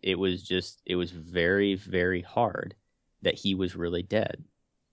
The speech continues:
And e-, even to the point, like, in my journal, it's just, like, this kind of sinking feeling of, like,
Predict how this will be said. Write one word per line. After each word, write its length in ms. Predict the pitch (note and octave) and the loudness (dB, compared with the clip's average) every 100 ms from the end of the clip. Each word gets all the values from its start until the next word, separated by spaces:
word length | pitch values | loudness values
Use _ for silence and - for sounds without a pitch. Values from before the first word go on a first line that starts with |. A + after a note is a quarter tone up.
| _ - | _ -2
And 580 | A#2 G#2+ G2+ G2 F#2+ - - | 4 6 6 6 2 -2 -2
e-, 220 | A2+ A2+ | 0 4
even 260 | A#2+ B2+ B2 | 6 8 6
to 100 | A#2 | 4
the 60 | |
point, 280 | F#2+ A#2 G#2+ | 2 4 4
like, 140 | F2 F#2+ | 2 0
in 80 | |
my 120 | G2 F2 | 0 0
journal, 360 | F#2+ A#2 G2 | 0 2 2
it's 100 | E2+ | 0
just, 180 | F#2+ - | -4 -2
like, 180 | F2+ E2+ | -2 -2
this 140 | E2+ | -8
kind 200 | - G2+ | -4 0
of 200 | F2+ E2+ _ _ _ _ _ - | 0 -2 _ _ _ _ _ -8
sinking 640 | - - C3 C3+ A2+ G2 | -2 4 4 4 2 2
feeling 480 | F#2 G2+ G2+ F#2 F2 | 0 0 2 2 0
of, 120 | E2+ | -2
like, 160 | E2 | -4